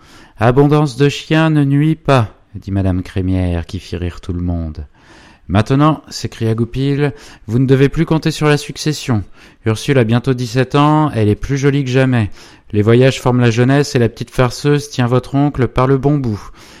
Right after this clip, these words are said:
Il y a cinq ou six paquets pour elle aux voitures par semaine, et les couturières, les modistes viennent lui essayer ici ses robes et ses affaires.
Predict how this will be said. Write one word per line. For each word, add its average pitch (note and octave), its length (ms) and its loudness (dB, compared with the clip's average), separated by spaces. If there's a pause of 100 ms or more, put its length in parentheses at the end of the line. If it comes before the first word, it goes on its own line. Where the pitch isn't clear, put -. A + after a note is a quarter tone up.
(140)
Il F#2+ 80 -4
y A2+ 80 6
a A2+ 40 4
cinq C3+ 260 -2
ou C#3+ 60 -2
six - 200 -8
paquets B2+ 340 0
pour A#2+ 260 -2
elle A#2+ 140 2
aux G#2 60 0
voitures G#2+ 400 -2
par G#2+ 160 -2
semaine, C#3+ 520 0
et C3+ 80 0
les A#2+ 120 0
couturières, C#3 720 0
les B2 100 0
modistes C3+ 540 -2
viennent B2+ 320 0
lui C3 100 0
essayer C3+ 400 -2
ici D3+ 260 -6
ses D3+ 180 -4
robes C#3+ 200 2
et D3+ 60 2
ses C#3+ 220 -4
affaires. A#2 520 -2